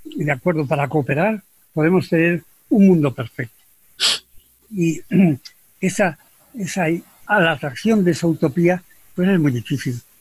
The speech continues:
de vencer. Mm, al final estamos venciendo, estamos ganando. Otra vez,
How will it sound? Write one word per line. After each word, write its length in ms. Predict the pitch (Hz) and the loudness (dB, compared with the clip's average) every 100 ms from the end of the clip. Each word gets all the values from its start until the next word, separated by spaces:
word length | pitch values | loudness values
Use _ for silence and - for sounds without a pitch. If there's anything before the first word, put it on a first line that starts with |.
| - | -4
de 80 | |
vencer. 360 | 139 127 160 208 - - - - - | -2 0 -2 -4 -4 -18 -16 -16 -10
Mm, 1160 | 170 139 131 123 123 - _ - - _ _ - | -8 -8 -10 -14 -18 -20 _ -20 -20 _ _ -12
al 120 | 123 | -10
final 440 | - 131 151 196 196 _ _ _ - | -8 -4 -2 -2 -4 _ _ _ -20
estamos 340 | 127 - 196 160 | -16 -4 0 2
venciendo, 540 | 113 107 240 185 110 - _ - | 0 0 2 2 -2 -10 _ -16
estamos 340 | - 170 185 | -2 2 2
ganando. 440 | 127 170 208 127 - _ | 2 2 0 -2 -6 _
Otra 280 | 170 180 190 | -6 -2 0
vez, 320 | 202 160 - | 0 -2 -6